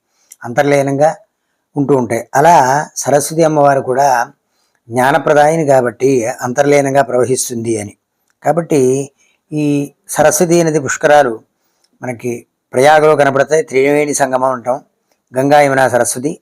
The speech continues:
ఆ సరస్వతీదేవి అంతర్వాహినిగా ప్రవహిస్తూ ఉంటుంది. అలాగే, బ్రహ్మవర్తం మొదలు దగ్గర మొదలుకొని త్రివేణి సంగమం దాకా అంతర్వాహినిగా నడుస్తూ ఉన్నటువంటి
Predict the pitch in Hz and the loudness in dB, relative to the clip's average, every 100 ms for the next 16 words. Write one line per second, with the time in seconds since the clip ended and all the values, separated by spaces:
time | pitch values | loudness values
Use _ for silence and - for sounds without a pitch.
0 | - 127 123 123 151 135 131 131 113 107 | 0 2 2 -2 -4 -2 0 0 0 -6
1 | _ _ - 117 143 143 135 131 123 123 | _ _ -10 -2 2 4 4 2 0 2
2 | 117 113 127 - 123 104 92 _ _ _ | 2 0 -2 -2 -6 -8 -20 _ _ _
3 | - - _ _ _ - 127 143 151 131 | -20 -20 _ _ _ -6 0 2 2 2
4 | 117 135 _ _ - 120 139 151 170 165 | 0 -2 _ _ -6 0 0 2 2 0
5 | 165 160 139 143 135 127 131 165 156 - | -2 0 0 0 0 0 0 -2 -4 -12
6 | _ _ _ - 127 151 151 165 202 240 | _ _ _ -4 0 0 2 -2 -2 -8
7 | _ _ 127 135 165 175 156 147 139 135 | _ _ -2 2 2 0 0 0 0 0
8 | 127 123 143 135 110 117 _ _ _ _ | 2 2 4 4 2 _ _ _ _ _
9 | _ _ _ _ _ _ 131 127 147 147 | _ _ _ _ _ _ -6 2 4 4
10 | 139 131 131 120 120 - 139 127 120 120 | 2 2 2 2 -2 -2 -2 -2 -4 -6
11 | 113 117 104 | -4 -4 -4